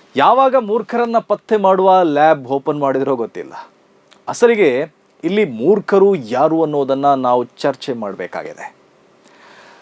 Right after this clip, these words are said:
ಗಂಗಾ ನದಿಯ ನೀರನ್ನ ವೈಜ್ಞಾನಿಕವಾಗಿ ಪರೀಕ್ಷಿಸಿ ವರದಿ ಕೊಟ್ಟಿರುವ ಕೇಂದ್ರ ಮಾಲಿನ್ಯ ನಿಯಂತ್ರಣ ಮಂಡಳಿಯವರು ಇಡಿಯಟ್‌ಗಳು ಅಥವಾ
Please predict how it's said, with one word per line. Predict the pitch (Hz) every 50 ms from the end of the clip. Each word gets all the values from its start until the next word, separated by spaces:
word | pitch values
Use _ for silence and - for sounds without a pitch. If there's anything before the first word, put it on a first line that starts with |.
| _ _ _ - - 208
ಗಂಗಾ | - 208 262 294 294 302 311 302 302
ನದಿಯ | 285 285 269 226 269 277 269
ನೀರನ್ನ | 254 247 247 247 247 240 226 226 233 240
ವೈಜ್ಞಾನಿಕವಾಗಿ | 240 220 190 190 190 160 147 190 254 262 269 277 254 190 254 254 233 247 240 233 226 240
ಪರೀಕ್ಷಿಸಿ | 220 - - 196 185 208 220 185 - - 226 175 - 220 226 226
ವರದಿ | 208 143 123 156 180 202 185 220 -
ಕೊಟ್ಟಿರುವ | - 208 214 165 - 214 208 202 196 196 202
ಕೇಂದ್ರ | 190 156 - 180 190 202 196 196 185 185 190
ಮಾಲಿನ್ಯ | 175 160 156 160 175 180 185 190 190 185 185 180
ನಿಯಂತ್ರಣ | 170 165 165 170 165 156 165 165 160
ಮಂಡಳಿಯವರು | 156 151 147 147 143 139 139 135 135 127 131 147 170 208 208 - _ -
ಇಡಿಯಟ್‌ಗಳು | 147 190 233 214 185 226 196 156 139 131 120 117 123 160
ಅಥವಾ | 233 269 202 - 311 269 254 165 131 147 226